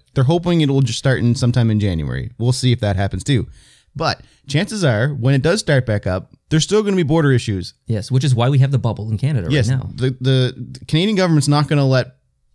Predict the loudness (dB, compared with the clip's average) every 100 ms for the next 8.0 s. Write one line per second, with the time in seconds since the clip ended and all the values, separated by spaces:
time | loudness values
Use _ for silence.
0 | _ _ -2 0 0 0 2 2 2 0
1 | -2 -2 0 4 4 4 2 -2 -2 -4
2 | -6 -8 -4 -2 0 2 2 2 2 2
3 | 2 2 2 2 2 0 0 2 2 2
4 | 2 0 -2 -2 -8 _ -20 -8 0 2
5 | 2 2 0 0 -2 0 0 0 0 0
6 | -2 0 -2 0 2 2 2 0 2 2
7 | 2 2 2 0 0 0 0 0 0 -2